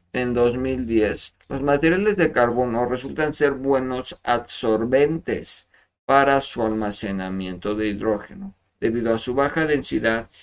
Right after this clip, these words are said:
y diversidad de estructuras porosas, buena estabilidad química y disponibilidad en varias configuraciones.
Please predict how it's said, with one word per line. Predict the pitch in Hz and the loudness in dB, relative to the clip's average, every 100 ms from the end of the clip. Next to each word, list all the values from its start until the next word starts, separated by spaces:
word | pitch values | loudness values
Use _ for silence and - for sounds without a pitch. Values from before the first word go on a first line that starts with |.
| - - | -20 2
y | 160 | 4
diversidad | 156 143 127 - 113 107 104 | 6 6 6 4 0 2 2
de | 110 | -2
estructuras | - 104 - - - 98 | -4 -12 -10 -10 -10 -12
porosas, | - 78 113 120 - - - _ _ _ _ _ _ | -10 -4 -2 -2 -8 -16 -20 _ _ _ _ _ _
buena | 160 196 220 | 4 4 4
estabilidad | 202 170 139 127 123 139 139 - | 4 4 4 2 2 2 2 0
química | 165 156 143 - 135 - - | 0 0 -2 0 0 -2 -4
y | 180 180 | -2 -2
disponibilidad | 156 156 - 135 127 123 120 120 113 120 123 | 0 -2 0 0 0 0 0 0 2 2 2
en | 127 120 | 0 0
varias | 127 127 123 123 | 0 2 0 -4
configuraciones. | - 131 117 117 101 107 98 101 - - 131 117 85 90 - | -4 -4 -2 -2 0 0 0 -2 -6 0 2 2 -4 -10 -18